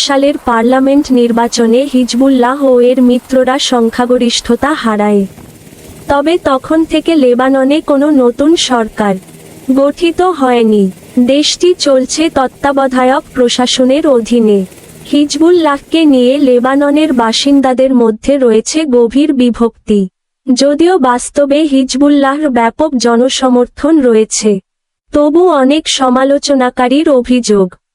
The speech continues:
সংগঠনটি রাজনৈতিকভাবে দুর্নীতিতে যুক্ত। এর সামরিক সক্ষমতার বিরোধিতাও করে থাকেন তারা।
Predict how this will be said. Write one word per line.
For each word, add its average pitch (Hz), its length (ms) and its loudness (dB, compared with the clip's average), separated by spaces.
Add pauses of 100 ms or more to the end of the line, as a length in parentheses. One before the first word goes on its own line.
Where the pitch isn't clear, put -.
(160)
সংগঠনটি 311 1000 0
রাজনৈতিকভাবে 262 1080 -2
দুর্নীতিতে 254 720 0
যুক্ত। 247 420 -4 (420)
এর 302 260 2
সামরিক 294 600 0
সক্ষমতার 277 840 -2
বিরোধিতাও 254 640 -2
করে 254 360 0
থাকেন 262 420 -4
তারা। 214 360 -2